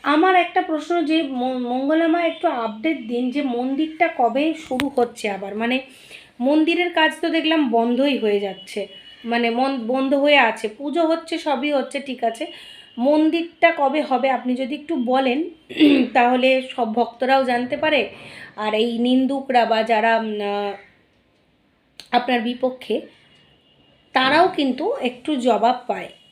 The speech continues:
আপনি যদি বলেন যে মন্দিরটা এই দিন থেকে শুরু হচ্ছে, কারণ কতদিন মা ওইভাবে থাকবেন? মায়েরও তো একটা সুন্দর ঘর চাই, তাই না? তো মন্দিরটা যাতে তাড়াতাড়ি হয়, আপনি প্লিজ চেষ্টা করুন।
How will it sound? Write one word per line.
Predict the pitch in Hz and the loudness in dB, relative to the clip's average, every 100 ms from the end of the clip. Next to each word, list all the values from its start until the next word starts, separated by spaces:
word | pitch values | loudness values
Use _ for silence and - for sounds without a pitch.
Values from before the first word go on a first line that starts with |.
| _ - | _ -10
আপনি | 226 294 | -4 -2
যদি | 311 302 | -2 -2
বলেন | 233 226 220 208 | 4 4 4 0
যে | 247 | -2
মন্দিরটা | 247 247 254 262 | -2 -2 -2 0
এই | 226 | 0
দিন | 226 220 | 0 -4
থেকে | 220 226 | -4 -4
শুরু | 226 214 | -4 -4
হচ্ছে, | 208 208 | -4 -4
কারণ | 226 262 302 311 | -4 -2 -2 -2
কতদিন | 262 233 302 294 349 302 | -2 -2 -2 2 4 4
মা | 277 294 | 2 2
ওইভাবে | 269 254 254 262 | 2 0 2 0
থাকবেন? | 262 214 190 185 190 190 _ _ _ _ _ - | -2 -6 -8 -10 -12 -12 _ _ _ _ _ -8
মায়েরও | 226 247 262 294 | 0 2 4 2
তো | 302 | 0
একটা | 302 294 | -2 -8
সুন্দর | - 247 247 269 | -6 -2 2 2
ঘর | 214 214 208 | 2 -2 -2
চাই, | 208 202 | -4 -4
তাই | 208 226 | -4 -4
না? | 254 208 - | -2 -4 -6
তো | 240 | -6
মন্দিরটা | 220 240 254 269 277 294 | -2 -2 -2 -4 -2 -2
যাতে | 277 285 | 0 -2
তাড়াতাড়ি | 285 240 247 269 254 | 0 0 0 -2 -2
হয়, | 262 | -2
আপনি | 247 254 | -2 -2
প্লিজ | 247 254 254 | -6 -6 -6
চেষ্টা | - 220 - 247 | -6 -8 -6 -8
করুন। | 233 240 | -4 -4